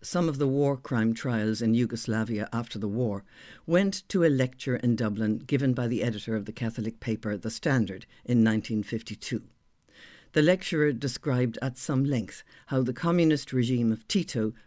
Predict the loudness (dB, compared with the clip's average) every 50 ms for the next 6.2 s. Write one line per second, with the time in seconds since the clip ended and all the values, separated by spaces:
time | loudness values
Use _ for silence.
0 | _ -2 0 2 2 2 -2 -8 -6 -4 -4 -4 -4 -4 -8 -8 -6 -6 -6 -6
1 | -8 -14 -14 -14 -16 -18 -18 -18 -20 _ _ _ _ _ _ _ _ _ _ _
2 | _ _ _ -4 -4 -4 0 2 2 2 2 2 0 0 2 2 2 2 0 -4
3 | -6 -4 -4 -6 -4 -4 -6 -6 -6 -8 -10 -10 -14 -20 -20 _ -10 -6 -2 0
4 | 0 0 2 4 6 8 8 8 6 6 4 0 0 -2 -4 -6 -4 -2 -2 -2
5 | -2 -2 -2 0 0 2 0 0 -2 -2 -2 0 2 2 2 2 -2 -6 -8 -6
6 | -4 -4 -4 -6